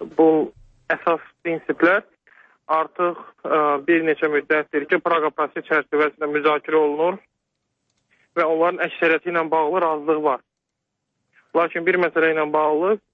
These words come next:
fikir ayrılığı mövcuddur. Və hal-hazırda da Madriddə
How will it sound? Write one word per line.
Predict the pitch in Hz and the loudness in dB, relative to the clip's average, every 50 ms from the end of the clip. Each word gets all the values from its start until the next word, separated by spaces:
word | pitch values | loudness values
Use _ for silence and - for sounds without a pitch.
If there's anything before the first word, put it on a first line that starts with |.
| _ _ _ _ _ _ _ _ _ _ _ _ _ _ _ _ _ _ _ _ _ _ _ _ - - | _ _ _ _ _ _ _ _ _ _ _ _ _ _ _ _ _ _ _ _ _ _ _ _ -8 -2
fikir | - 175 165 | 0 0 2
ayrılığı | 160 151 151 147 147 143 143 147 | 2 0 0 0 0 -2 -2 -2
mövcuddur. | 147 143 139 131 131 139 131 - _ - 135 - _ _ _ _ _ _ _ _ _ _ _ _ _ _ _ - | -2 -2 -2 0 -2 -2 -2 -2 _ -12 -14 -14 _ _ _ _ _ _ _ _ _ _ _ _ _ _ _ 0
Və | 151 170 | 0 2
hal-hazırda | 165 190 208 214 190 208 190 185 170 170 175 196 214 | 2 2 0 0 0 0 0 0 0 0 2 2 2
da | 208 | 2
Madriddə | 185 180 175 160 160 165 170 - _ - 160 | 2 -2 -2 -2 -2 -4 -4 -4 _ -4 -4